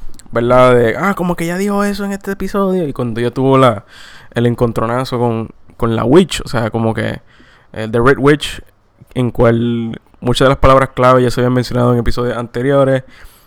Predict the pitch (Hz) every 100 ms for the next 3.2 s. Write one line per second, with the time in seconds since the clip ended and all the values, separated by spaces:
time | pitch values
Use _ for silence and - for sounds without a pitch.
0 | _ - 113 117 113 110 107 - 127 120
1 | 123 123 117 120 131 131 127 131 - -
2 | _ _ - 117 117 117 113 113 110 110
3 | 107